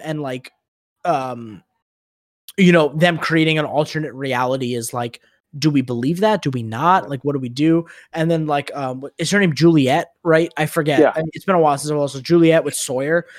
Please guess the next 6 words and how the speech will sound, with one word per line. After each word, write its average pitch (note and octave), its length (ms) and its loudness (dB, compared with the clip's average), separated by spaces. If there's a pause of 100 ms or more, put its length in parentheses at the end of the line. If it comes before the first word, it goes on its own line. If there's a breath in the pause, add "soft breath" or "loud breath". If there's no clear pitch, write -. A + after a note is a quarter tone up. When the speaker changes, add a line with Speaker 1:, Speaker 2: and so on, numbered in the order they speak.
(240 loud breath)
Speaker 1:
And, E3+ 160 -2
like, C#3+ 160 -4 (840)
what's F3 280 0
her E3+ 260 2
deal? E3 480 2
Like, D3+ 240 -6